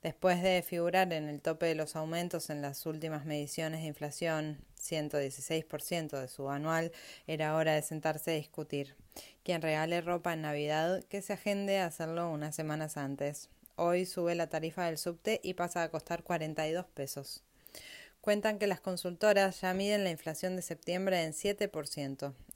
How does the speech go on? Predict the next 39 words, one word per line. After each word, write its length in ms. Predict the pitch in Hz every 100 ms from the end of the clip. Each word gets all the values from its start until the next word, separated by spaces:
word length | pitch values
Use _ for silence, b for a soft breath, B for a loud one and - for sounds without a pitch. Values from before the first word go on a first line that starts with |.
| -
y 60 |
la 120 | 156
tortura 640 | 143 147 143 151 151 156 -
no 320 | 165 156 151
afloja. 540 | 160 - 135 - 139 - - B B B
El 140 | 151
dato 240 | 147 151 175
de 100 | 165
la 120 | 156
distribución 580 | 156 - 165 156 185 180
del 140 | 170
ingreso 580 | 165 165 170 170 180 170
dio 240 | 170 170
un 140 | 170 170
poco 280 | 170 170
de 60 | 175
alivio 460 | 170 190 202 185 180
porque, 340 | 151 - 147
en 80 | 143
comparación 640 | 139 139 135 143 - 170
del 140 | 165 156
año 180 | 165
pasado, 520 | 165 165 175 156 151 147 B B B
el 120 | 165
dato 280 | 170 180 196
muestra 380 | 190 185 - 190
que 100 | 165
la 100 | 151
distancia 560 | 147 - 180 170 170
entre 240 | 160 143 143
los 120 | 139
más 140 | 151
ricos 480 | 156 160 156 175 170
y 80 | 151
los 140 | 139
más 160 | 151 147
pobres 360 | - 165 170 170
se 100 | 165
acortó, 500 | - 151 - 143